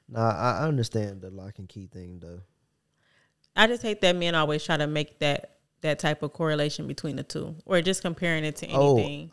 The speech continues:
Speaker 1: okay, so I get it as far when I listened to the Brittany Renner interview from, um, Shannon Sharpe,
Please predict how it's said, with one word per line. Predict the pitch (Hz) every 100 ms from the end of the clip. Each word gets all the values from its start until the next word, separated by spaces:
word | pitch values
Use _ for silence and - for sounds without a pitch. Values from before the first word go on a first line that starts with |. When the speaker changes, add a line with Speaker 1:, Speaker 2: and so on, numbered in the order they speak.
| 139
Speaker 1:
okay, | 131 123
so | 113 117 101 110 - _ _ _ _ _ _ _ _ _ _ -
I | 131
get | 131 139
it | 131 - _ _
as | 113 117
far | - 117
when | 113
I | 113
listened | 120 113
to | 117
the | 98
Brittany | 117 107
Renner | 107 110 90
interview | 104 104 104
from, | - - 87
um, | 101 87 85 69 92 -
Shannon | - 113 101
Sharpe, | 101 107 95 -